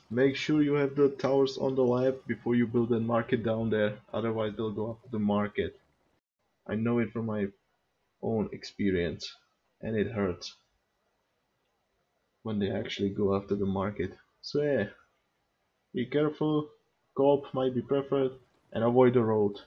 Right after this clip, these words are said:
avoid the goddamn Centurions. Man, why do they need to be even there? Like, why can't it be just legionaries? Okay, like this, share this, subscribe.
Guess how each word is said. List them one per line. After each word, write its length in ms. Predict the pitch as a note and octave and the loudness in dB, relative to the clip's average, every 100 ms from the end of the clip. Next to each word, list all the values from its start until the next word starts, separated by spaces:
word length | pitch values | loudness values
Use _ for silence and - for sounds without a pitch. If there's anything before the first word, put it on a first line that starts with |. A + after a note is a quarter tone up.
| _ - | _ -8
avoid 380 | A2 A#2+ A2+ | -4 -2 -2
the 300 | A#2 A2 A#2 - _ | -2 -2 -4 -8 _
goddamn 380 | A2 G#2 G#2+ | -6 -2 -2
Centurions. 800 | G2+ G2 G2+ A2 G#2 G2 G2+ - - _ _ _ _ _ _ | -2 -4 -4 -2 0 0 -2 -12 -20 _ _ _ _ _ _
Man, 280 | - G2+ G2+ - | -8 -6 -6 -10
why 140 | C#3+ | -10
do 100 | C3+ | -6
they 160 | C#3 B2+ | -2 0
need 340 | G#2 A2+ A#2+ A#2 | 0 -2 -2 -4
to 60 | |
be 200 | G#2+ G#2 | -8 -6
even 300 | G#2 G#2+ G2 - _ | -6 -6 -8 -10 _
there? 280 | F#2 G#2 F#2+ | -4 -2 -4
Like, 280 | G2 G2 G2+ _ _ _ _ _ | -6 -10 -10 _ _ _ _ _
why 120 | F3 - | -8 -8
can't 360 | - A4+ G4+ | -6 0 2
it 100 | G3 | 2
be 140 | C3 C#3 | 0 0
just 340 | C3 A#2+ - | 0 0 -2
legionaries? 800 | G2 G2 G#2 - - - - - _ _ _ _ _ _ _ _ _ _ _ - | -4 -4 -4 -6 -8 -10 -12 -18 _ _ _ _ _ _ _ _ _ _ _ 2
Okay, 320 | C#3+ - A2+ | 2 2 0
like 260 | C3 F3 E3 | 6 6 6
this, 200 | D#3+ D3 | 2 2
share 240 | C#3+ D3 | 4 4
this, 400 | D3 C#3+ C3+ - - | 4 4 2 -2 -12
subscribe. 720 | - B2 - C3+ C3 B2+ B2+ | -4 -4 2 2 4 2 0